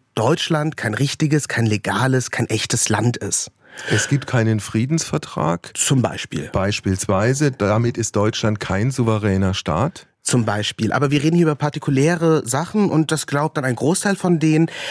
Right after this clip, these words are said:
Speaker 1: Andere sagen dann halt die Grenzen von siebenunddreißig, die oft zitiert werden. Andere sagen einfach, wir sind in der Hand der Alliierten. Andere sagen, eigentlich ist die B R D gar nicht wirklich, sondern, äh, eigentlich sitz-, sitzen in Bonn immer noch die Faschisten und regieren uns.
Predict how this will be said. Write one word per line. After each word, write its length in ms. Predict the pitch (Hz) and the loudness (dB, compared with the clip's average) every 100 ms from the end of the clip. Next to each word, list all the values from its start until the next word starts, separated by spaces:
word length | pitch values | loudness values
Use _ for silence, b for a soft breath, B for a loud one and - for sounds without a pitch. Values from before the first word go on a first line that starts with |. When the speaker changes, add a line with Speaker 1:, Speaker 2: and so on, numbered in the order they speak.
| B - | B -2
Speaker 1:
Andere 280 | 131 139 | -2 0
sagen 260 | 123 120 120 | 0 0 0
dann 120 | 120 | 0
halt 160 | 120 113 | -2 -2
die 60 | |
Grenzen 280 | 110 120 117 | -4 -2 -2
von 120 | 117 | -2
siebenunddreißig, 640 | 107 110 123 143 165 - - | 2 2 2 0 -2 -6 -2
die 100 | 151 | -2
oft 160 | 135 | -2
zitiert 380 | - 135 147 131 | -4 -2 -2 0
werden. 240 | 127 127 131 B B - | 0 0 -4 B B -4
Andere 280 | 120 131 131 | -2 0 0
sagen 340 | 127 117 123 | 0 0 -2
einfach, 380 | - 113 120 - | 0 0 -2 -2
wir 100 | 117 | 0
sind 100 | 113 | 2
in 80 | 113 | 0
der 140 | 101 | 0
Hand 120 | 117 | 0
der 100 | 113 | 0
Alliierten. 720 | 110 110 - 165 185 - 151 139 B B | -2 -2 2 4 4 2 0 0 B B
Andere 280 | 117 117 120 | -4 -2 -2
sagen, 340 | 113 107 110 | 0 -2 -2
eigentlich 540 | - 107 127 123 117 | 0 2 2 0 0
ist 140 | 120 - | -2 -2
die 80 | 110 | 0
B 160 | 117 | 2
R 120 | 110 | 0
D 220 | 107 113 117 | 0 0 2
gar 180 | 110 | 0
nicht 320 | 110 107 - - | -2 -6 -8 -2
wirklich, 440 | 123 - 127 117 | -2 0 -2 0
sondern, 460 | 110 110 107 107 107 | -2 0 0 0 0
äh, 120 | 110 | 0
eigentlich 260 | - 113 110 | 0 0 0
sitz-, 220 | 117 - | -2 -4
sitzen 300 | 104 120 120 | -2 0 2
in 40 | 107 | 2
Bonn 160 | 113 | 2
immer 140 | 120 120 | 2 2
noch 80 | 110 | 0
die 100 | 110 | -6
Faschisten 460 | 107 - 196 - | 0 0 0 0
und 100 | 127 | -2
regieren 300 | 135 127 131 | 0 0 0
uns. 160 | - | 0